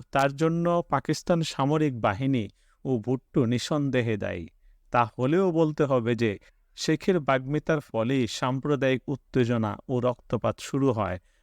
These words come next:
এবং তাতেই পশ্চিম পাকিস্তানের কঠোর মতাবলম্বীরা নৃশংসতার অভিযান আরম্ভ করার অজুহাত পায়।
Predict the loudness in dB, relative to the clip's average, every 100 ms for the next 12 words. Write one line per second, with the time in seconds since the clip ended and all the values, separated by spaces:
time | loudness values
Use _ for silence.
0 | -2 0 2 0 0 0 0 0 0 -4
1 | -2 -2 -2 0 -2 -2 -10 -20 -4 -2
2 | 0 -2 -10 _ _ _ _ 0 0 4
3 | 4 4 0 0 0 2 2 2 0 0
4 | 0 0 -8 -20 _ _ _ -4 -2 0
5 | 0 -2 0 2 2 0 0 2 0 0
6 | 0 0 0 0 0 0 2 2 0 -2
7 | 0 0 0 -4 -6 -4 0 2 0